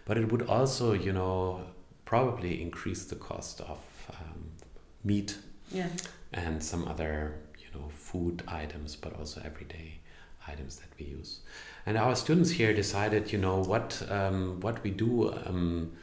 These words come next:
Speaker 1: nationally, we should also come up with ideas how locally we can make a difference in this,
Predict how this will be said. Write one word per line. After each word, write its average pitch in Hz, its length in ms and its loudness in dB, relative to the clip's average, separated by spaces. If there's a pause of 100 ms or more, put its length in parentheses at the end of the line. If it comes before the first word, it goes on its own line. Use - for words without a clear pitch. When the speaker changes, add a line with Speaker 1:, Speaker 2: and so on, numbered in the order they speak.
(160)
Speaker 1:
nationally, 104 440 2
we 92 160 -2
should - 260 0
also 107 460 -2
come - 260 -4
up 101 220 -4
with 98 200 -4
ideas 95 460 -6
how 95 100 -4
locally 90 640 0 (360)
we 98 60 -2
can 87 240 -2
make 85 180 -4
a - 40 -4
difference 90 560 -6
in 85 160 -6
this, - 400 -6